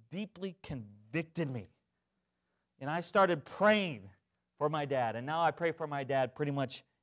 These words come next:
every day. And then my heart was changed. I started visiting, and I started inviting him to, to things, and I started going down to see him more. And I, I had, we had a talk. You know, the talk. Every son needs to have a talk with his dad at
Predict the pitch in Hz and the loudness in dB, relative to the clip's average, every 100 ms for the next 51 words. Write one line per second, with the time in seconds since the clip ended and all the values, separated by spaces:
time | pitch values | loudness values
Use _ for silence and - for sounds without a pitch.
0 | - 147 143 139 107 85 _ _ _ _ | -4 0 2 2 0 -4 _ _ _ _
1 | _ _ 135 175 214 214 185 214 233 190 | _ _ -4 0 4 4 6 10 10 10
2 | - 208 185 208 180 147 220 208 196 156 | -2 -4 0 0 -2 8 8 8 4 2
3 | 107 - _ _ _ 170 190 - 226 220 | -4 -10 _ _ _ -6 -6 0 2 4
4 | 208 196 156 226 262 233 214 240 202 214 | 4 2 2 2 2 0 0 0 2 0
5 | - _ _ - 208 - 226 202 196 202 | 0 _ _ 0 2 2 2 0 -2 -2
6 | 240 202 170 233 262 240 247 220 - - | -2 -2 0 0 4 6 6 4 0 -4
7 | 240 208 190 160 156 135 113 _ _ - | 0 2 2 4 6 6 4 _ _ -8
8 | 190 202 196 202 175 196 180 190 208 196 | -2 0 0 -2 -2 0 -2 -4 -2 0
9 | 214 254 - - 254 240 180 - - - | 2 2 0 4 6 8 4 -6 -12 -20
10 | _ _ _ _ _ _ 180 196 175 - | _ _ _ _ _ _ 2 4 4 2
11 | 233 214 - - - _ - _ _ _ | 2 4 2 -4 -8 _ -20 _ _ _
12 | _ _ _ _ 202 196 - 226 202 190 | _ _ _ _ 0 0 4 6 6 6
13 | 151 180 151 - 220 165 - 160 147 127 | 6 6 6 6 10 10 6 -4 -4 0
14 | 151 127 101 107 | 2 2 0 -6